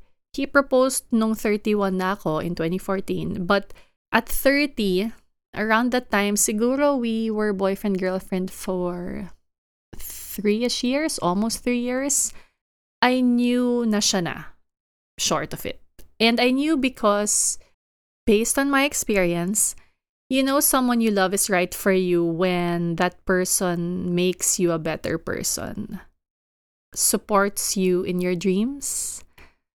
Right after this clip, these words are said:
listens to you, and takes into consideration the things that are important to you, accepts you for your good and your bad side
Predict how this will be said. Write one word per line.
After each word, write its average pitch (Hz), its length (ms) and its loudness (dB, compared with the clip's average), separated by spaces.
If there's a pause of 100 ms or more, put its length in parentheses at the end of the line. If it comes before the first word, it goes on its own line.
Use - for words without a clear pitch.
(320)
listens 208 640 0
to 220 120 2
you, 208 500 0
and 180 320 0 (160)
takes 185 260 2
into 202 200 -2
consideration 190 840 0
the 180 120 -4
things 190 280 0
that 180 140 -2
are 165 120 0
important 175 640 0
to 214 60 2
you, 214 420 2 (640)
accepts - 640 2
you 233 220 4
for 233 160 2
your 196 160 4
good 180 240 2
and 175 120 2
your 170 120 4
bad 160 280 0
side 180 600 0